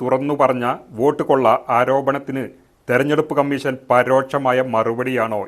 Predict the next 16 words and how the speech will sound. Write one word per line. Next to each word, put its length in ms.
ഇന്നലെ 300
നൽകിയത്? 480
പട്ടികയുടെ 600
പോരായ്മയെ 640
രാഷ്ട്രീയ 440
പാർട്ടികളുടെ 540
തലയിൽ 360
കെട്ടിവെച്ച് 560
രക്ഷപ്പെടാനാണോ 840
കമ്മീഷൻ 500
നോക്കുന്നത്? 560
കമ്മീഷനെതിരെ 800
ശക്തമായ 640
വിമർശനവുമായി 760
ഇന്നലെയും 420
കോൺഗ്രസ് 480